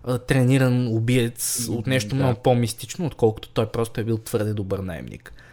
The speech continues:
Speaker 1: Което м,
Speaker 2: По
Speaker 1: доста
Speaker 2: принцип,
Speaker 1: стана тъпо за мене.
Speaker 2: точно това, точно това е, примерно, защото обективно погледнато някои неща са много хубави, обаче субективно не ме кефят. Сега, примерно, ще кажа нещо, Dark Knight, примерно,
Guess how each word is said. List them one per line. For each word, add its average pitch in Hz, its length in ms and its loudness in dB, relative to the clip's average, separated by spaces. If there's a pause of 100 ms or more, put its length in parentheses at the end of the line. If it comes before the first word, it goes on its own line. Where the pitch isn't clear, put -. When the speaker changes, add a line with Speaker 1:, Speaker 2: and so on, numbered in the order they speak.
(120)
Speaker 1:
Което 143 260 0
м, 143 120 0
Speaker 2:
По 135 60 0
Speaker 1:
доста 143 160 4
Speaker 2:
принцип, 165 340 -2 (100)
Speaker 1:
стана 95 280 -4
тъпо - 300 -12
за - 100 -12
мене. 80 240 -10 (180)
Speaker 2:
точно 147 260 -2
това, 147 240 -4
точно 147 380 -4
това 143 220 -2
е, 135 40 -2
примерно, 127 340 -4
защото 147 440 -6
обективно 151 540 -4
погледнато 123 600 -6
някои 131 340 -4
неща 107 440 -4 (360)
са - 200 -6
много 127 240 0
хубави, 123 360 -6
обаче 147 300 -2
субективно 135 540 -6
не 127 60 -2
ме 117 140 -2
кефят. 98 360 -8
Сега, 156 120 -2
примерно, 143 260 -4
ще - 100 -12
кажа 135 180 -4
нещо, 147 240 -6 (180)
Dark 151 300 -2
Knight, 123 200 0 (100)
примерно, 110 480 -4